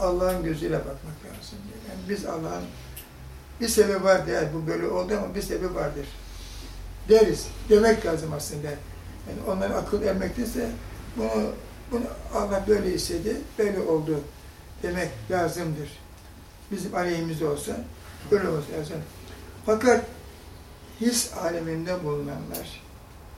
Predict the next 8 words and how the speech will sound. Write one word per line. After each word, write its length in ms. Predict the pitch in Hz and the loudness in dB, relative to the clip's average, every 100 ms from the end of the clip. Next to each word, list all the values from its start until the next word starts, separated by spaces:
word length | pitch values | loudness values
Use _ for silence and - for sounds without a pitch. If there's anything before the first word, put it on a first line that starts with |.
| - - - | -18 -18 -14
yani 540 | 220 233 - - - | -10 -10 -10 -12 -6
için 300 | 160 - 180 | -2 -2 0
niyesini 480 | 175 180 165 185 165 | 0 0 -2 -2 0
arayanlar, 540 | 147 147 139 143 156 180 - - - - - - | 0 0 -2 -4 -8 -10 -14 -18 -18 -18 -18 -4
o 200 | 214 220 | 0 4
müşahedeye 1000 | 208 196 190 196 190 185 185 190 202 208 - - - - - - 190 | 4 2 0 2 4 2 2 4 4 4 0 -12 -16 -18 -16 -8 -4
nail 360 | 196 196 202 202 | 2 6 8 6
olamadıklarından 1120 | 180 202 233 220 214 196 180 170 185 208 | 4 6 6 8 6 4 0 2 2 2